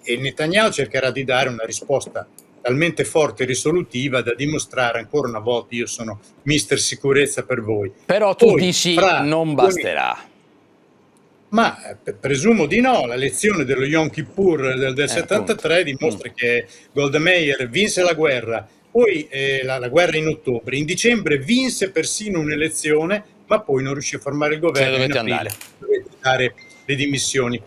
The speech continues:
Speaker 1: C'è un'altra cosa da tenere presente, la guerra dello Yom Kippur, eh, con questo grande spavento che ebbe Israele, simile a quello di oggi,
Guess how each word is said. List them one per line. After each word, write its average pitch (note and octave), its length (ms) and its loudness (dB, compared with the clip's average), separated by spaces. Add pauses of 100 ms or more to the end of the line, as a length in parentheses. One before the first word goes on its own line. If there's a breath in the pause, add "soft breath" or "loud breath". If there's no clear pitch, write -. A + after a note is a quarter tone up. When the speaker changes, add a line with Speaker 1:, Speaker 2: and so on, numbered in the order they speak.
(120)
Speaker 1:
C'è - 120 0
un'altra G#3 600 2
cosa D#3+ 280 0
da B2 100 -4
tenere C3 340 -4
presente, C3+ 460 -4
la C#3 120 0
guerra G#3+ 220 4
dello E3+ 160 0
Yom D#3+ 220 -2
Kippur, D3+ 440 -2 (280 soft breath)
eh, C3 360 0
con D3 200 -2
questo F#3+ 340 0
grande D#3 360 0
spavento C#3 720 0
che B2 100 -4
ebbe A2+ 160 -8
Israele, A2+ 520 -4
simile C#3+ 480 -2
a G#2 60 -6
quello A#2+ 260 -6
di A2 180 -10
oggi, G2+ 400 -8